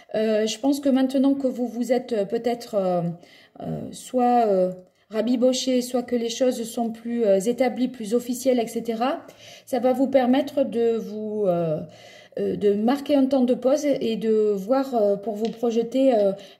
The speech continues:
euh, différemment dans l'avenir. Il était nécessaire de faire une transformation peut-être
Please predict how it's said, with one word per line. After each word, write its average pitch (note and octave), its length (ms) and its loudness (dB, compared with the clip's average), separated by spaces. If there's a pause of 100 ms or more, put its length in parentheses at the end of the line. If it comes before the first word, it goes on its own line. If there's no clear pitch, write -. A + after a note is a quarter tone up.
(100)
euh, F3 180 -8
différemment A#3 920 0
dans G#3+ 420 0
l'avenir. A3 640 2 (280)
Il B3 180 0
était C4 200 -2
nécessaire C#4+ 480 2
de A#3+ 80 0
faire B3+ 300 -2
une A3 240 0
transformation C4 720 0
peut-être A#3+ 400 -2